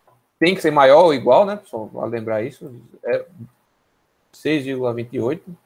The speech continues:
centímetros quadrados, tá?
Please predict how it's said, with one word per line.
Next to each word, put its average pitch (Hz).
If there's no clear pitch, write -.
centímetros 107
quadrados, 143
tá? -